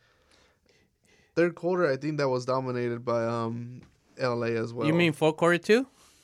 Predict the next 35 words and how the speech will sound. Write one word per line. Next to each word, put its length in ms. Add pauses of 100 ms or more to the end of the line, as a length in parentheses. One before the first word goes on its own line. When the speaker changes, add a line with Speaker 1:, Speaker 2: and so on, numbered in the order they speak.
(340)
Speaker 1:
Third 220
and 140
fourth, 280
I 40
mean, 340 (120)
shoot, 200 (240)
what 200
wasn't? 460 (140)
Speaker 2:
Yeah. 400 (460)
Like, 340
uh, 200 (880)
it, 200 (120)
this 340
game 220
was 380 (160)
everything 500
right 300
with 400
L 80
A. 280 (200)
Everything 420
lined 280
up 180 (280)
right 220
for 120
every, 340 (120)
L 160
A. 80 (300)
Even 500
the 100
quarterback 540
was 300
yelling 280
at 180
the, 440